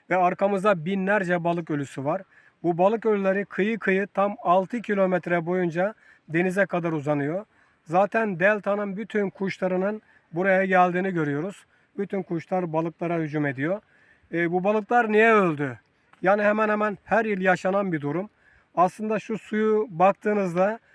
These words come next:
balıkların neden öldüğü hemen anlaşılıyor. Çünkü su değil, bir, e, siyah bir sıvı. Yani tamamen, e, arıtmasız bir şekilde endüstriyel tesislerin, fabrikaların, işletmelerin, organize sanayilerin,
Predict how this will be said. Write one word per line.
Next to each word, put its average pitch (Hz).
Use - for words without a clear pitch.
balıkların 190
neden 196
öldüğü 180
hemen 190
anlaşılıyor. 165
Çünkü 208
su 220
değil, 220
bir, 220
e, 170
siyah 208
bir 214
sıvı. 196
Yani 190
tamamen, 220
e, 165
arıtmasız 202
bir 196
şekilde 185
endüstriyel 196
tesislerin, 180
fabrikaların, 175
işletmelerin, 175
organize 180
sanayilerin, 185